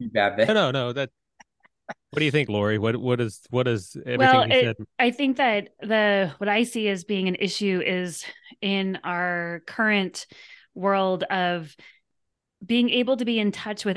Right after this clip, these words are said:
Speaker 3: anybody and everybody any given time. The interesting thing about how we are still more lonely than ever as
Speaker 2: Mm.
Speaker 3: humans.
Speaker 1: Oh, yeah.
Speaker 3: And then you throw in the, um,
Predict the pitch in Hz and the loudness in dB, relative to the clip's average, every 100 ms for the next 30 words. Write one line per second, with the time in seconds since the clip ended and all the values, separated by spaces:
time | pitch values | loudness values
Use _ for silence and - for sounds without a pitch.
0 | - 214 214 214 202 208 196 196 185 180 | 0 0 0 0 0 0 -2 -4 -4 -4
1 | 190 180 180 175 185 190 185 180 165 156 | -4 -4 -4 -4 -4 -2 -2 -4 -6 -8
2 | - 196 180 175 160 - 190 185 196 180 | -6 -4 -2 -4 -4 -2 -2 -4 -4 -2
3 | 185 180 170 156 - 180 170 170 175 165 | -2 -2 -2 -2 -4 -4 -2 -2 -2 -2
4 | - - 196 175 165 170 180 190 190 190 | -4 -6 -2 -2 -2 -2 0 0 0 0
5 | 170 180 185 196 185 180 165 185 214 233 | 0 0 0 0 0 0 -2 -2 -2 -4
6 | - _ - 170 196 196 226 240 - - | -10 _ -8 -4 -2 0 2 0 -2 -16
7 | - - _ - - _ 202 202 208 214 | -20 -20 _ -20 -20 _ 0 2 2 0
8 | 202 - 208 196 190 185 180 196 180 180 | -6 -2 0 2 0 -2 -2 -4 -4 -4
9 | 175 - 170 165 160 | -4 -4 -4 -4 -4